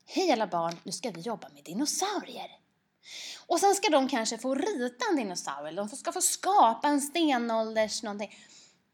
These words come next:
Och då finns det mallar, det vill säga att fröken eller läraren har liksom redan klippt färdigt mallen eller liksom ritat dinosaurien. Så sen ska det här bara fyllas i.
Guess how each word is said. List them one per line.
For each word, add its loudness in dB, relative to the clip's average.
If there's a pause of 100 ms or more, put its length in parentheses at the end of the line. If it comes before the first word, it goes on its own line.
(100)
Och -4
då 4 (100)
finns -2
det -2
mallar, 0
det -6
vill -2
säga 4
att -6 (920)
fröken 2
eller 0
läraren 2
har -2
liksom -6
redan -4
klippt -14
färdigt -2
mallen -16
eller -4
liksom -6
ritat -4
dinosaurien. -4
Så -12
sen -2
ska -6
det 0
här -2
bara 0 (340)
fyllas -2
i. -8